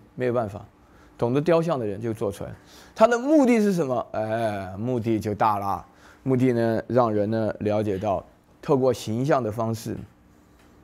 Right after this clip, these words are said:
透过像，这是有争议的，有争议的。为什么呢？因为啊，这个我去过希腊，希腊信的是东正教，啊，希腊，希腊本来是正统，叫 Orthodox，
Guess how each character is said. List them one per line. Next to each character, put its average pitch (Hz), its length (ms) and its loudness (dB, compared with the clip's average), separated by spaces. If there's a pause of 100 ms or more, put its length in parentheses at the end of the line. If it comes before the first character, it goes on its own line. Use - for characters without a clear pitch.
(360)
透 147 140 4
过 135 100 4
像， 117 160 -2
这 165 140 4
是 143 80 2
有 120 100 2
争 143 180 2
议 147 140 2
的， 107 220 -2 (400)
有 131 160 2
争 143 120 0
议 143 120 0
的。 110 120 2
为 160 160 4
什 127 140 -4
么 113 80 -6
呢？ 113 240 -4 (300)
因 160 200 2
为 160 160 4
啊， 92 220 -4 (800)
这 151 140 0
个 127 260 4 (400)
我 117 140 0
去 180 120 -2
过 151 140 4
希 - 220 -2
腊， 131 280 0 (240)
希 - 180 -4
腊 139 120 4
信 139 180 -4
的 117 80 0
是 107 80 -6
东 131 220 -2
正 117 160 0
教， 98 180 -4 (800)
啊， 101 160 -4
希 143 160 -2
腊， 127 100 4
希 - 220 -2
腊 208 100 6
本 135 160 0
来 131 60 -2
是 139 100 -6
正 143 200 -2
统， 104 120 -6
叫 117 120 -2
Orthodox， 139 880 -2